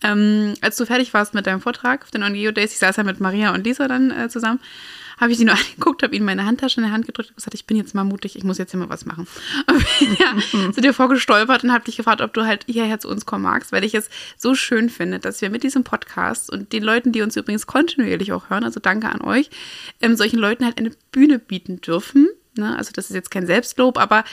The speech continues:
Speaker 1: die natürlich eine Botschaft haben. Und die Botschaft soll weitergegeben werden, weil wir einfach, glaube ich, viele Hörer haben, die am Start ihrer Karriere sind, die, auch wenn ich das eigentlich nicht mag, aber die sich auch prägen lassen,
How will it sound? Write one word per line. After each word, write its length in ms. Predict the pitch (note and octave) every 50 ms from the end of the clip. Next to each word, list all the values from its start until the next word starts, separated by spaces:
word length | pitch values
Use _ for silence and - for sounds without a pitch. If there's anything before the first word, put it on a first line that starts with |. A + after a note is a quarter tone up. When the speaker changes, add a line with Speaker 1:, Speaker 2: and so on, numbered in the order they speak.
| - - - - -
Speaker 1:
die 40 | B3+
natürlich 320 | B3+ B3 - - C4+ B3+
eine 80 | C4+ A#3+
Botschaft 520 | - A3+ A#3+ A#3 - G#3 F#3+ - - -
haben. 120 | - -
Und 100 | - G3+
die 40 | G#3+
Botschaft 360 | G#3+ A3+ A#3+ - - C4 -
soll 340 | - A3+ A3+ A#3 B3 B3 - - _ _
weitergegeben 760 | - G#3+ G#3+ - A#3+ D#4 D#4 - C4+ - - B3+ C4 C4+ B3+ C4
werden, 300 | A#3+ A#3+ C4 C4+ A#3+ G3+
weil 180 | G3 A3+ B3+
wir 100 | C4+ B3 -
einfach, 280 | - A#3 A#3 A3 -
glaube 300 | - G#3+ G#3 A3+ A#3+ B3
ich, 100 | A#3 - -
viele 180 | G#3+ G3+ G3+
Hörer 300 | G#3 A#3+ C4 C#4 C4 A#3+ A3
haben, 260 | A#3 A#3 B3 B3+ B3 - - - - - - _ -
die 160 | D4 - -
am 140 | A3+ G#3 F#3+
Start 320 | - - - E3 D#3+ -
ihrer 180 | - D#3+ - -
Karriere 400 | - - E3+ F3 F3 - - -
sind, 300 | - - - - - -
die, 240 | A3+ A#3 B3+ C4+ C4 - - - - - - - _ _
auch 100 | - F#3+
wenn 100 | G#3 A3
ich 80 | B3 A#3+
das 140 | - - -
eigentlich 260 | - A#3 A#3+ A3+ -
nicht 260 | A3+ A3+ - - -
mag, 360 | G#3 G#3 G#3 A#3+ C#4 D4 -
aber 100 | B3+ B3
die 80 | A#3 B3
sich 140 | A#3 - -
auch 180 | A3+ - _
prägen 400 | - - - C#4 C#4 C4+ A3+ F#3+
lassen, 380 | - B2 D#3+ - - E3+ F#3